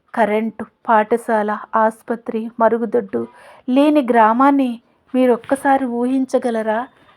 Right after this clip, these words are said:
అని మరొకసారి ఒక నిమిషం ఆపి ప్రశ్నించింది ఆ విద్యార్థులందరినీ కూడా ఆ కలెక్టర్. ఒకరోజు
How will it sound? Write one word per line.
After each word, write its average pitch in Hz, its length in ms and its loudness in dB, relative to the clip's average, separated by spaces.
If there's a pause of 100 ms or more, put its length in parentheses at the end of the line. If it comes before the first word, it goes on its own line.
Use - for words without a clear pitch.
(180)
అని 226 380 -2 (420)
మరొకసారి 233 800 2
ఒక 220 200 -4
నిమిషం 220 520 -6
ఆపి 208 480 -6 (380)
ప్రశ్నించింది 220 920 -6
ఆ 214 120 0
విద్యార్థులందరినీ 214 1200 -2
కూడా 214 380 -6 (380)
ఆ 214 120 2
కలెక్టర్. 202 720 -4 (960)
ఒకరోజు 262 840 2